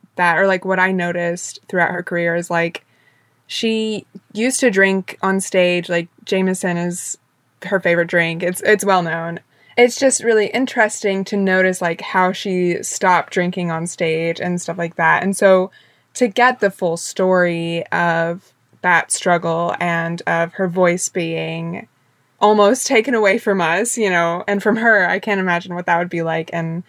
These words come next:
it makes sense that you would try to find anything you could do to stop that from happening and end up, as so many people do, end up with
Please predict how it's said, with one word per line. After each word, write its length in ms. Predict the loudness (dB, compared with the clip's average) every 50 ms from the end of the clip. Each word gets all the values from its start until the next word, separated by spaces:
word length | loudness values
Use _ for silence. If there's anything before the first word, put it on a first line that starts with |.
| _ _ _ _ _
it 120 | 0 2 2
makes 260 | 2 2 0 -2 -2
sense 240 | -2 -2 -2 -2 -4
that 200 | -8 -10 -8 -8
you 160 | -6 -6 -6
would 420 | -4 -4 -2 -2 -2 -2 -2 -4 -6 -12 _ _ _ _ -6
try 200 | 0 2 2 4
to 100 | 2 0
find 720 | -2 -2 -2 0 0 0 -2 -2 -4 -4 -4 -6 -8 -8 _ 0
anything 500 | 2 2 2 2 0 0 -2 -4 -4 -4
you 100 | -6 -6
could 220 | -6 -6 -8 -6 -6
do 560 | -4 -2 -2 -2 -2 -4 -6 -6 -8 -10 -12 _ _ _ _ _ _ _ -2
to 160 | 0 2 2
stop 300 | 2 4 2 2 4 4
that 160 | 4 2 2
from 100 | 2 -2
happening 720 | -2 0 0 0 0 0 -2 -4 -4 -4 -6 -6 -4 -2
and 180 | -2 -2 -2 -2
end 320 | -2 -2 -2 -2 0 2
up, 340 | 4 4 4 2 0 -4 -8 -16 _ _ _ _ _ _ _ _ _ _ _ _ _
as 160 | 0 0 2 2
so 200 | 4 4 4 4
many 200 | 4 2 0 -2
people 280 | -4 -4 -4 -2 -2
do, 400 | -2 0 0 0 2 0 0 0
end 240 | 0 -2 -2 -2 -2
up 220 | -4 -4 -6 _ -6
with 260 | -4 -4 -4 -4